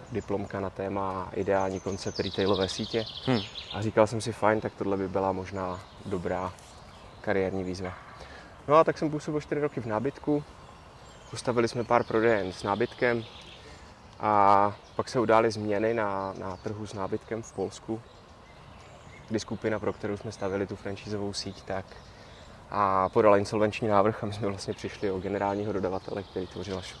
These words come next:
Speaker 1: osmdesát procent portfolia. A franšízový koncept šel, se uspal, bych řekl. No a to pro mě bylo další takový zlom, kdy jsem si říkal: „Wow, tak OK,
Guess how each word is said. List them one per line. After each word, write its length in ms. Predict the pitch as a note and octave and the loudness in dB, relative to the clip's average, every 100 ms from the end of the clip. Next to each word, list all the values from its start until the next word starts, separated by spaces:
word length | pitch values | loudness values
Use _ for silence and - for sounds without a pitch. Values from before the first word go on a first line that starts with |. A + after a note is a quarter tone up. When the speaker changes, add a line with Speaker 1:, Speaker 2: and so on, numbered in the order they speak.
| - - - | -18 -16 -10
Speaker 1:
osmdesát 400 | - G2+ - F#2 | -4 -4 -2 -2
procent 320 | G2+ - F#2 | -2 -4 -4
portfolia. 500 | G#2 F#2+ - G#2+ B2 - - - - - - - - - - - - | -2 -2 -2 0 0 -4 -20 -20 -20 -20 -20 -20 -20 -20 -20 -20 -8
A 480 | A2 G#2 G2 G2+ G2 G2+ | 0 2 4 4 2 -2
franšízový 500 | G#2+ G#2 A2+ A2 A2 | -4 -4 -4 -2 0
koncept 420 | A2 G2+ A2+ - | 0 -2 -4 -8
šel, 400 | - A#2 G2 F2+ - - - - - - - - - - - | 0 4 4 2 -10 -20 -20 -20 -20 -20 -20 -20 -20 -20 -4
se 100 | - | 2
uspal, 400 | F2+ G2+ - G#2+ | 2 0 0 0
bych 160 | B2+ B2+ | 0 -6
řekl. 280 | B2+ - C#3+ - - - - - - - - - - - - - - - | -8 -10 -10 -12 -14 -10 -10 -12 -20 -20 -20 -18 -18 -18 -20 -18 -18 0
No 140 | - F3+ | 8 8
a 60 | |
to 120 | - | 8
pro 140 | D3 D#3 | 8 8
mě 200 | D#3+ C#3+ | 8 8
bylo 240 | C#3 C#3+ | 8 8
další 300 | C3+ C3+ - | 8 8 6
takový 300 | C3+ - C#3 | 0 2 2
zlom, 220 | B2 B2 | 4 4
kdy 80 | B2 | 4
jsem 180 | A#2+ C3 | 0 -2
si 120 | - | -2
říkal: 260 | B2+ A#2+ A#2 - | -2 0 0 2
„Wow, 260 | A#2 B2 F#2+ | 4 4 2
tak 140 | - F#2+ - - - - - - - - - | -6 -10 -14 -18 -20 -20 -20 -20 -20 -18 2
OK, 180 | A2 | 2